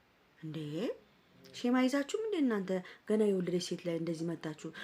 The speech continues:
«አይ፣ አይ፣ ይወዳታል እንዴ?» ምናምን። እኔ በቃ ተወ፣ ተወ። እኔ እኮ ሩታም አንዳንዴ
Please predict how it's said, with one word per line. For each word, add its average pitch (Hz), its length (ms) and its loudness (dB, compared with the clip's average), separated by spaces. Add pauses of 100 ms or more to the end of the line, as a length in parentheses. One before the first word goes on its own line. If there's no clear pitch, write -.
(140)
«አይ፣ 185 160 0 (680)
አይ፣ 196 280 2 (480)
ይወዳታል 214 500 2
እንዴ?» 349 140 0 (180)
ምናምን። 160 440 -4 (140)
እኔ 403 240 0
በቃ 349 200 0 (100)
ተወ፣ 269 220 2
ተወ። 247 240 2 (200)
እኔ - 200 -6
እኮ 311 240 -2
ሩታም 220 400 -2
አንዳንዴ 175 340 -6